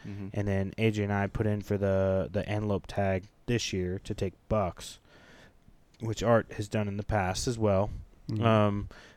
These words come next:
Speaker 2: but we all enjoy eating antelope. It's delicious. I will dispute anybody who says otherwise.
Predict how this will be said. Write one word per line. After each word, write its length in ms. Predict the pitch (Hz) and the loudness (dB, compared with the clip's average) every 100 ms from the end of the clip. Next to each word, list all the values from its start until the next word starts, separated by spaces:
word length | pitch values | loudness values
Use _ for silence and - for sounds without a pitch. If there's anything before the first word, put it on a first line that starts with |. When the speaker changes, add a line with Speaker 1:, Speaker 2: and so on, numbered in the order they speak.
| - | -4
Speaker 2:
but 80 | 98 | 2
we 120 | 113 | 4
all 200 | 117 120 | 6 6
enjoy 320 | 113 120 123 | 6 6 8
eating 300 | 110 123 127 | 6 4 6
antelope. 480 | 120 117 123 143 - - | 4 6 6 6 2 -18
It's 120 | - | -16
delicious. 760 | - 117 117 - 190 185 - - - | 0 4 4 4 4 4 -2 -6 -4
I 260 | - 110 113 | 4 6 8
will 500 | 113 113 110 107 101 - - - - - - _ _ _ - - _ _ _ _ _ _ _ _ _ _ _ _ _ 123 | 8 8 8 6 4 -6 -20 -20 -20 -20 -20 _ _ _ -20 -20 _ _ _ _ _ _ _ _ _ _ _ _ _ -2
dispute 760 | 120 117 - 139 139 135 - 127 | 2 4 2 6 8 6 2 0
anybody 420 | 123 120 117 113 | 4 6 6 6
who 120 | 113 | 4
says 260 | - 110 101 | 6 4 6
otherwise. 480 | 98 95 85 80 | 2 2 0 -2